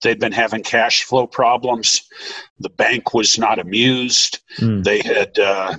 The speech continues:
Speaker 1: spent a lot of money getting their new,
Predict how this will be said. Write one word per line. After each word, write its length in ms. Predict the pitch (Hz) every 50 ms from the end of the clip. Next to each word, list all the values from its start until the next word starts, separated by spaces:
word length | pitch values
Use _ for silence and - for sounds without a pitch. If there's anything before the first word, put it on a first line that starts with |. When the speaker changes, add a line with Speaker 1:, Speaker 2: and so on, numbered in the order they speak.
| - - -
Speaker 1:
spent 500 | - - - - - - 120 120 - -
a 60 | 107
lot 240 | 107 110 104 107 110
of 120 | 107 - -
money 360 | 117 117 113 110 107 110 107 95
getting 440 | 92 113 107 107 107 104 104 101 98
their 160 | 98 101 101
new, 400 | 98 104 110 110 107 107 104 98